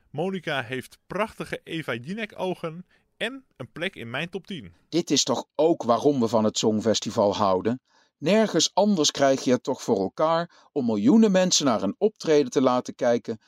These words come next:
Speaker 2: waarvan je je afvraagt onder de invloed van welke drugs het bedacht is. Het is zo bizar dat ik het een topper vind.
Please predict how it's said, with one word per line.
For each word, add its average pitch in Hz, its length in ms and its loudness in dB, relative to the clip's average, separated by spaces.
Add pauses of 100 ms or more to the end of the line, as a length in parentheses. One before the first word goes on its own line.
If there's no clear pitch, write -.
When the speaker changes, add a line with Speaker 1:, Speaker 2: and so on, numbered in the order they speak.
(120)
Speaker 2:
waarvan 175 380 -2
je 117 100 4
je - 200 -4
afvraagt 143 600 -2
onder 101 200 -2
de - 100 -6
invloed 175 520 -2
van 95 260 -8
welke 147 320 0
drugs - 520 -2
het 131 220 -4
bedacht 127 420 -2
is. - 300 -10 (460)
Het - 260 -10
is - 240 0
zo 185 260 4
bizar 143 520 2 (200)
dat - 240 -6
ik - 100 -6
het 131 260 -2 (140)
een 180 180 -6
topper 95 360 -4
vind. - 380 -8